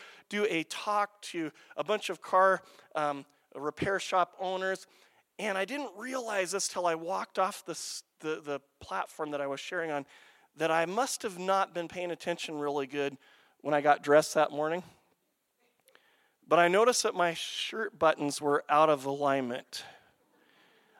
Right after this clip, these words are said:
I had a crooked shirt. Now, most of you, I gotta say this, you guys are all probably way smarter than I am.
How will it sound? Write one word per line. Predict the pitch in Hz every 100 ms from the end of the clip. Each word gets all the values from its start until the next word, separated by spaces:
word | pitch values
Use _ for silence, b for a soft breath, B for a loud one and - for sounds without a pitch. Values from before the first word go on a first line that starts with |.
| b
I | 151
had | 220
a | 185
crooked | - - 226 196 180
shirt. | - 202
Now, | 196
most | 196 233 320 -
of | 269
you, | 240
I | 262
gotta | 285 254
say | - 233
this, | 202 - B B B B
you | 135 180 262 285
guys | 269 240 233 226
are | 208
all | 208 202 208
probably | 202 - 214 202
way | 180 180 214
smarter | 214 - 202 190 185 180
than | 151 143
I | 139
am. | 131 131